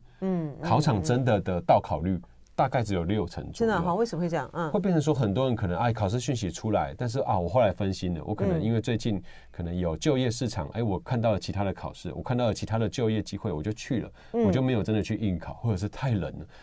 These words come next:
Speaker 1: 嗯。
Speaker 2: 然后可能之前疫情也有关系。
Speaker 1: 嗯。
Speaker 2: 但是我觉得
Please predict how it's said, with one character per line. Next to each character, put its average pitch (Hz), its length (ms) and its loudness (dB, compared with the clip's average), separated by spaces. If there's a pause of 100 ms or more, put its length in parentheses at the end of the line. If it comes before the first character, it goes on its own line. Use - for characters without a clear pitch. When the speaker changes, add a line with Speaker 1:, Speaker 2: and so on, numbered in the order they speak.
(100)
Speaker 1:
嗯。 208 180 0
Speaker 2:
然 - 40 0
后 107 80 4
可 107 120 -2
能 87 160 -2
之 123 140 -2
前 117 260 -2
疫 131 120 0
情 76 200 -6
也 76 80 -6
有 85 120 -2
关 80 240 -6
系。 82 300 -8
Speaker 1:
嗯。 190 220 0
Speaker 2:
但 190 80 2
是 196 220 2
我 120 140 0
觉 127 140 0
得 131 260 2